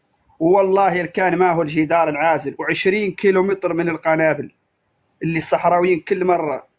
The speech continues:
كانوا ذيك الساعة يقلعوهم شوي شوي، و-، ولا فوتوا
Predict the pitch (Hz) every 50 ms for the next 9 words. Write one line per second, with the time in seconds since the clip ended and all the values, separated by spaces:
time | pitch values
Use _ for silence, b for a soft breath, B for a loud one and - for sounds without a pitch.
0 | _ _ _ _ _ - 185 175 165 165 160 170 165 - - 190 170 160 170 175
1 | 165 160 156 170 175 165 165 151 - 175 165 156 147 - - 165 156 127 - 151
2 | 156 160 160 - - 156 170 170 170 165 170 185 196 196 180 - 190 185 185 175
3 | 175 - 190 190